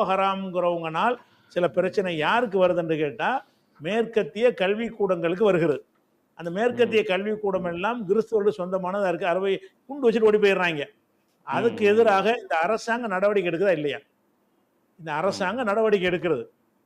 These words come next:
Speaker 1: அவர்களை வ-, அவருக்கு எதிராக ஆயுதம் தாங்கி சண்டையும் போடுகிறது, அவங்கள நல்வழிக்கு திரும்புற மாதிரி ம-, நேர்வழிக்கு திரும்புங்கடான்னு சொல்லி மன்னிப்பு கொடுக்குற ஒரு விஷயத்தையும் செய்கிறது.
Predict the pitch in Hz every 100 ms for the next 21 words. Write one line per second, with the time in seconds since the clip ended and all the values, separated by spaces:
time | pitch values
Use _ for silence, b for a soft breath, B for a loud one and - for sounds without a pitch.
0 | - 151 185 185 175 170 165 165 165 160
1 | 165 170 165 165 180 156 170 185 175 165
2 | 165 165 160 160 156 156 151 202 180 202
3 | 196 202 202 180 - _ _ _ _ 151
4 | 185 185 165 160 226 233 214 190 202 190
5 | 185 180 185 185 175 165 165 160 b _
6 | 170 165 190 202 185 175 - 190 185 175
7 | 170 170 175 170 170 156 185 185 170 170
8 | 156 160 160 147 160 156 233 190 196 175
9 | 151